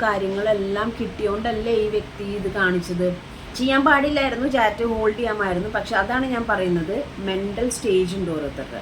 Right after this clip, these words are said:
ചിലവര് എത്ര അടി കിട്ടിക്കഴിഞ്ഞാലും ആ മൈൻഡ് ഓക്കെ ആയിട്ട് കണ്ടുവയ്ക്കും. ചിലവര് "എന്നെ ചീറ്റ് ചെയ്തില്ലേ, ഇനിയിപ്പോ എന്ത് തേങ്ങയാണ് ഞാൻ വച്ചുകൊണ്ടിരിക്കുന്നതെല്ലാം പുറത്തെടുക്കാന്ന്" പറഞ്ഞിട്ട് അഫ്സലിനെ പോലെ എല്ലാം പുറത്തെടുക്കും. അപ്പോ അങ്ങനെ പുറത്തെടുത്തതാണ്. അല്ലാതെ, ഏഹ്,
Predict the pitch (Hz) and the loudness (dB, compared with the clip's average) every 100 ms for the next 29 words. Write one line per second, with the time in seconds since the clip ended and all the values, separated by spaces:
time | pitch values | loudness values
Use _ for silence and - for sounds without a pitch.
0 | - 202 208 233 302 285 - - - 226 | -6 -2 0 0 2 2 0 -8 -4 -4
1 | 226 285 294 262 262 269 - 254 254 226 | 0 2 2 2 0 -2 -2 -2 0 0
2 | 208 220 233 220 220 208 202 208 247 214 | -2 0 0 2 2 2 0 0 0 0
3 | 175 220 202 214 190 170 190 - - - | 0 0 0 0 0 2 2 0 -2 -12
4 | - 220 202 220 277 226 262 - - 175 | -6 0 2 4 4 2 -2 -6 -12 -8
5 | 202 233 247 208 226 202 190 165 185 208 | -6 -4 -2 -2 -2 -2 2 2 2 0
6 | 202 208 226 214 220 220 214 214 214 202 | 0 0 0 0 -2 -4 -2 -2 -2 -2
7 | 196 196 202 202 185 185 196 196 185 196 | -4 -4 -4 0 2 2 0 -2 0 -2
8 | - 185 185 175 170 202 180 185 175 170 | -2 -2 0 0 0 -2 -2 0 0 0
9 | 170 180 165 165 - - - 233 208 202 | 0 0 0 0 -4 -10 -6 0 0 2
10 | 180 - - - - - - - 202 208 | 0 -2 -8 -12 -14 -14 -12 -8 -2 0
11 | 208 214 220 254 277 294 277 269 247 233 | 2 2 2 2 6 6 6 4 4 2
12 | 190 156 160 170 175 220 226 - 196 185 | 0 0 0 0 2 2 0 0 2 2